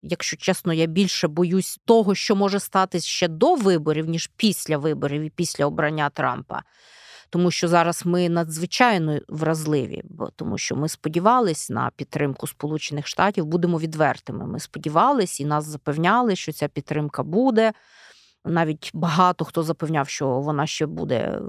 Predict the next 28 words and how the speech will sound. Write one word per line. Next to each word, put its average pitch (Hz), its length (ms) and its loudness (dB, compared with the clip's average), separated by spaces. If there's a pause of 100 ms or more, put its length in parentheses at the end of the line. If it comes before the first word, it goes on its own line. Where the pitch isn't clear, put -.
в - 200 -20
кінці - 340 -2
минулого 226 580 4
року. 226 380 2
Тобто - 380 -2
лютий — 220 420 4
це - 160 0
був 180 220 0
вже 165 220 0
просто - 440 -2
такий 156 460 0
крайній 165 500 2
дедлайн, 185 600 2
який 190 440 2
звучав 170 680 0 (140)
в 165 560 2
кабінетах 175 1040 2
конгресменів. 165 1120 2 (320)
А 160 360 2
тепер 175 360 2
ми 165 100 2
бачимо, 160 480 2
що 147 340 -2
вже 156 480 0
і 147 80 -4
це 262 220 2
під 269 200 -2
питанням. 214 720 2